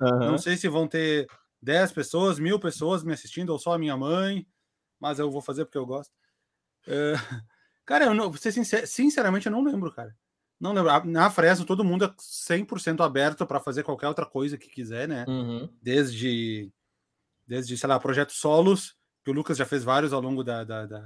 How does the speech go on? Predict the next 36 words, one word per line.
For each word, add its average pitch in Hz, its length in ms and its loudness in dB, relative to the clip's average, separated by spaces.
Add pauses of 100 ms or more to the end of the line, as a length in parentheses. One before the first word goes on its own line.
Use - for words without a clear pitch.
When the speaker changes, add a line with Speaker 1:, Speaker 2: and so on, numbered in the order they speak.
(140)
Speaker 2:
da 113 140 -10
vida 110 240 -10
dele. 147 340 0 (220)
O 135 40 -4
Lucas - 200 4
produz 160 360 4
outros 185 340 8
artistas, 151 480 0
né? 135 100 -4
Porque 135 140 -8
ele 110 80 -10
tem 127 120 -8
estúdio 120 320 -10
em 113 40 -10
casa. 135 420 -4 (160)
Produz 131 200 -2
artistas 202 280 2
grandes, 165 280 6
ele 117 100 -2
produziu 135 300 -8
o - 20 -8
C 185 80 0
D 160 80 0
do 170 40 -4
Capital 165 280 0
Inicial, 139 520 -2 (320)
produziu 139 480 -2 (320)
da 135 200 0
Manu 143 280 2
Gavassi, 131 520 4
produz 123 340 -6
de, 156 160 -4
de, 143 180 -4
de 135 120 -6
artistas 139 400 -8
grandes. 127 340 -6